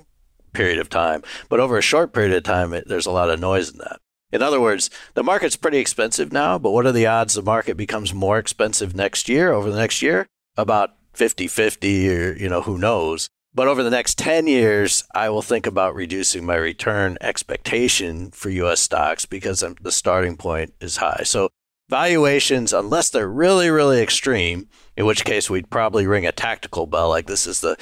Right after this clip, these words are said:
cheapest or the most expensive that anything's ever gotten, so you should act now and not wait for the ten years." Uh, usually think of it as long-term.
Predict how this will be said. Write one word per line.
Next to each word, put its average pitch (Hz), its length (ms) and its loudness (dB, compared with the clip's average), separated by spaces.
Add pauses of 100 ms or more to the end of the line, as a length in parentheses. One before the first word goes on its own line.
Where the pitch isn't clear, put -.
(260)
cheapest 104 580 0
or 101 60 0
the 87 140 -2
most 92 280 -2
expensive 95 500 -4
that 76 120 -2
anything's 110 520 0
ever 92 180 0
gotten, 98 300 0
so 92 120 -4
you 87 60 -2
should 92 180 0
act 87 240 -2
now 98 300 0
and 82 80 -2
not 85 200 0
wait 90 220 -2
for - 120 -12
the 76 100 -8
ten 90 320 -4
years." 98 400 -2 (240)
Uh, 92 140 0
usually 147 420 2
think 107 240 -2
of 95 80 -4
it 82 80 -4
as 80 100 -4
long-term. 82 580 -2